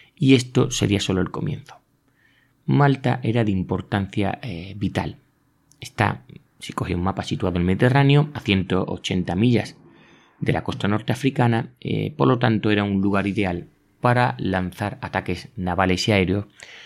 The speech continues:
contra los buques del Eje que transportaban suministros a las fuerzas italianas y posteriormente alemanas en el norte de África. Sicilia está a solo setenta millas de Malta y el, este extenso poder aéreo alemán e italiano,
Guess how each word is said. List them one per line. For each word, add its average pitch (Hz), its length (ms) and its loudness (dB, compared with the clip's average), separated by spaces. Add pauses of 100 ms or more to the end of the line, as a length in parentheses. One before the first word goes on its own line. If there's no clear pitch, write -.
(220)
contra 131 380 2
los 104 160 2
buques 107 340 2
del 107 140 2
Eje 101 200 -2
que 104 100 -2
transportaban - 500 -2
suministros 92 720 -4
a 90 100 -10
las 82 160 -8
fuerzas 92 360 -8
italianas 123 560 0
y 95 60 -6
posteriormente 90 540 -4
alemanas 98 460 0
en 107 80 -4
el 98 100 0
norte 90 220 -6
de 85 60 -4
África. - 420 -10 (800)
Sicilia 135 600 6 (280)
está - 240 0
a 104 40 4
solo 104 280 4
setenta 92 460 -2
millas 92 200 0
de 131 80 2
Malta 107 460 0 (640)
y 156 420 6
el, 92 640 0
este - 220 -6
extenso 104 520 -2
poder 98 240 0
aéreo 92 260 0
alemán 92 300 -4
e - 60 -4
italiano, 98 480 -2